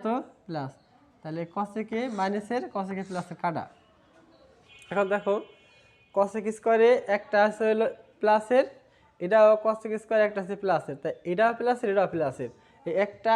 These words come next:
এই যে একটা, মিলে কয়টা হয়েছে বলো তো? দুইটা। আর এই জায়গা আছে হলো cos x minus one,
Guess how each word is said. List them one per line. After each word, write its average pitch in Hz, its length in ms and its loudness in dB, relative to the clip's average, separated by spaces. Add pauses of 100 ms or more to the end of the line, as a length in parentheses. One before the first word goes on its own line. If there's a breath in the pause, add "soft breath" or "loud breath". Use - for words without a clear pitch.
(120)
এই 208 100 6
যে 214 100 4
একটা, 208 220 -6
মিলে 190 200 2
কয়টা 220 160 0
হয়েছে 202 200 -4
বলো 196 200 0
তো? 226 60 2 (300)
দুইটা। 147 260 -2 (1200 soft breath)
আর 165 80 2 (180)
এই 196 80 2
জায়গা 214 240 4
আছে 214 140 -6 (120)
হলো 196 220 0 (640)
cos 220 220 4 (160)
x 226 40 -10 (240)
minus 208 300 2 (240)
one, 147 120 4